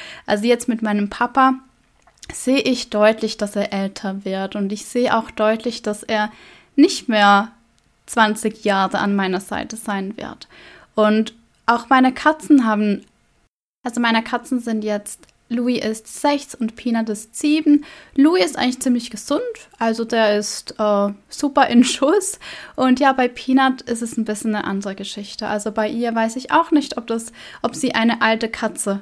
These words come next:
wird. Also ich würde sie jetzt schon als Seniorenkatze eigentlich bezeichnen, weil sie einfach von Bewegungsapparat schon so viele, ja, Hürden hat, die sie jeden Tag bewältigen darf und ich nicht weiß, ob sie fünfzehn wird.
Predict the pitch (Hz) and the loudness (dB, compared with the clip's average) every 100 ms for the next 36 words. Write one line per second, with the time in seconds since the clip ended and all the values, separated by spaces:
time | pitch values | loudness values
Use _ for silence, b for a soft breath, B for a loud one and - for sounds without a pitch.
0 | _ 208 202 190 185 - _ _ _ _ | _ -6 -2 -2 -4 -12 _ _ _ _
1 | _ - 247 254 240 240 233 - 277 262 | _ -2 0 0 -2 -4 -4 -4 0 2
2 | 240 233 - - 233 226 220 220 220 208 | 4 2 0 -2 -2 0 -2 0 0 2
3 | 208 202 202 - 202 - 196 190 b b | 2 2 0 -4 -8 -4 -4 -4 b b
4 | b b 226 226 226 226 - 226 - 285 | b b 0 2 0 -2 -6 -6 2 4
5 | 302 302 254 226 226 - 226 226 240 - | 4 4 4 4 0 -2 -2 -4 -10 -2
6 | 240 233 233 285 311 302 285 247 - 240 | -2 0 0 0 4 2 2 -4 -4 -2
7 | 226 233 233 247 262 262 254 247 247 B | 0 0 -2 -4 -4 -4 -2 0 -2 B
8 | B B B B B 269 269 247 247 - | B B B B B 2 6 6 2 -10
9 | - B B - 359 370 254 233 240 240 | -20 B B 2 4 6 2 2 -2 -4
10 | 254 240 233 240 240 240 247 226 - - | -6 -4 -2 0 0 0 -4 -4 -8 -8
11 | 214 214 214 214 214 208 202 196 208 254 | 2 4 4 2 -2 -2 0 2 4 2
12 | 254 - 214 220 220 226 - b b b | -2 -8 -4 0 2 0 -4 b b b
13 | b 247 - 359 370 - 233 214 214 202 | b -4 2 2 2 2 4 4 2 -6
14 | - 202 - 185 - - - 226 - 240 | -6 -8 -4 -6 -6 -10 -6 -8 -8 -14
15 | - | -18